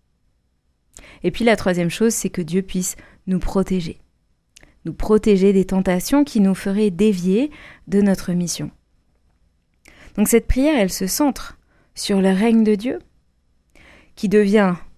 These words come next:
pas seulement les priorités de Dieu, mais qui devient notre priorité, et qui demande à Dieu, mais que Dieu nous accorde tout ce dont nous avons besoin pour pouvoir participer à sa mission. C'est une prière de disciple,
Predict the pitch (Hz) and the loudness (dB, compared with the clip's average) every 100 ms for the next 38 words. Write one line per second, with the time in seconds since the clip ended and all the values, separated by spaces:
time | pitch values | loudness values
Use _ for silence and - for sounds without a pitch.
0 | _ - 208 208 208 190 175 202 180 180 | _ -6 0 2 4 2 2 0 0 0
1 | 226 208 415 269 190 190 196 190 185 185 | -2 0 2 2 0 -2 0 0 0 2
2 | 220 330 359 - - - 214 185 175 175 | 2 2 0 -6 -10 -4 -2 -2 -4 -8
3 | 214 285 _ _ _ _ - 277 - 285 | -10 -12 _ _ _ _ -8 -6 0 2
4 | 294 302 285 269 311 - - - _ _ | 4 4 2 2 -2 -4 -18 -20 _ _
5 | 269 - 220 226 247 247 220 214 240 233 | -12 -6 -4 -2 0 0 -2 -6 -8 -8
6 | 185 - _ _ 349 370 - 262 220 262 | -10 -14 _ _ 0 0 2 2 4 4
7 | 247 220 214 214 202 196 202 208 - _ | 4 0 0 0 0 0 0 -4 -8 _
8 | _ _ _ 214 - 202 208 196 - 214 | _ _ _ -4 -2 0 -2 -2 -2 -2
9 | - 202 - 175 196 175 185 180 180 - | -2 -6 -6 -4 -2 -2 -2 -2 -4 -8
10 | - - _ _ _ _ _ _ _ _ | -12 -18 _ _ _ _ _ _ _ _
11 | _ _ - - - 285 285 302 294 262 | _ _ -20 -20 -4 -2 4 6 6 4
12 | 247 226 226 220 - 247 233 180 | 2 2 0 0 -4 -6 -4 -8